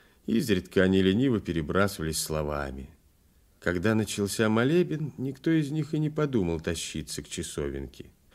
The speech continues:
Вместо этого они растянулись поудобнее на теплой земле, от которой исходил крепкий и острый душок богородской травы. Роман лежал на боку, подперев рукой голову,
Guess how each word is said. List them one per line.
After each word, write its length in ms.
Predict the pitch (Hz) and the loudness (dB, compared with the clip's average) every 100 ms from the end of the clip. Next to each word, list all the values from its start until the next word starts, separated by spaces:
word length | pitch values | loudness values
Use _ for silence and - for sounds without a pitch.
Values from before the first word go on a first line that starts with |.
| - - - - | -20 -20 -16 -4
Вместо 420 | 185 190 185 175 | 4 4 4 2
этого 300 | 170 147 123 | 2 4 4
они 180 | 120 117 | 4 4
растянулись 680 | 110 - 98 107 110 95 - | 2 0 0 2 2 0 -2
поудобнее 880 | 87 87 87 98 113 95 92 87 | 0 2 4 6 6 6 2 2
на 160 | 85 87 | 2 0
теплой 480 | - 95 95 85 85 | 2 2 2 -2 -4
земле, 680 | 78 78 80 120 151 143 - - - - | -2 -2 0 0 0 -2 -8 -18 -20 -8
от 180 | - 117 | -4 -2
которой 480 | - 95 110 104 95 | 2 4 6 6 6
исходил 480 | - - 92 95 90 | 2 0 2 2 0
крепкий 680 | 87 110 156 - - 127 | 2 2 2 -2 -6 -2
и 180 | 127 87 | 0 2
острый 520 | 87 110 104 - 92 | 2 2 0 -2 0
душок 600 | 78 69 - - 127 127 | 0 -2 0 2 2 0
богородской 840 | 71 78 76 78 92 92 - - 85 | -6 -4 -2 2 0 -2 -8 -10 -8
травы. 680 | 80 73 73 78 78 78 - _ _ _ _ _ _ _ _ _ _ _ _ _ | -4 -4 -2 -4 -4 -10 -20 _ _ _ _ _ _ _ _ _ _ _ _ _
Роман 540 | 71 92 107 123 127 | 4 6 8 8 8
лежал 440 | 117 107 95 117 104 | 6 4 2 2 2
на 160 | 101 | 2
боку, 520 | 90 92 90 110 123 123 | 2 0 2 0 2 0
подперев 560 | 107 - 92 90 104 98 | -4 -2 0 2 2 2
рукой 460 | 87 82 92 95 78 | -4 -2 2 2 2
голову, 760 | 80 139 143 135 131 127 120 | 0 0 2 2 0 -2 -6